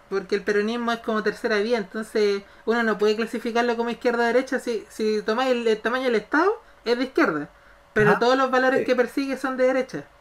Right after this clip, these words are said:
Speaker 1: ¿cachai? El
Speaker 2: Ya,
Speaker 1: asunto de la
Speaker 2: ya.
Speaker 1: familia y toda la weá.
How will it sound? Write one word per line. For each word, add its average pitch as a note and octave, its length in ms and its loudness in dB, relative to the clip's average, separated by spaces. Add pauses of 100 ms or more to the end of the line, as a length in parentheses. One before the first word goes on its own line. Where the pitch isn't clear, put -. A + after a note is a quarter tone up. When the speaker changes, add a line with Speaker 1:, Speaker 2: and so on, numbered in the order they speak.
(140)
Speaker 1:
¿cachai? G#3+ 420 -4 (300)
El F#3+ 120 -2
Speaker 2:
Ya, F#3+ 60 0
Speaker 1:
asunto G#3+ 280 2
de G#3 40 6
la G3+ 80 4
Speaker 2:
ya. G3 40 -8
Speaker 1:
familia G#3+ 800 0
y G#3 40 -2
toda B3 180 -2
la B3 100 -2
weá. D3 220 -4